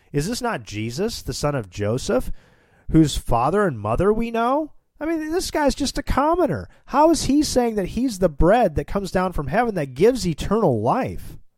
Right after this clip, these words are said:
How does he say, "I came down from heaven"? How does he have the gall to say this? We know that he was born of Mary and Joseph. How does he say that he came down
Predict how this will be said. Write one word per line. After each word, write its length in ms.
How 180
does 180
he 80
say, 340
"I 140
came 260
down 220
from 180
heaven"? 360
How 160
does 180
he 100
have 140
the 140
gall 520
to 120
say 260
this? 440
We 140
know 220
that 100
he 120
was 180
born 480
of 200
Mary 460
and 160
Joseph. 640
How 160
does 200
he 120
say 220
that 100
he 100
came 220
down 220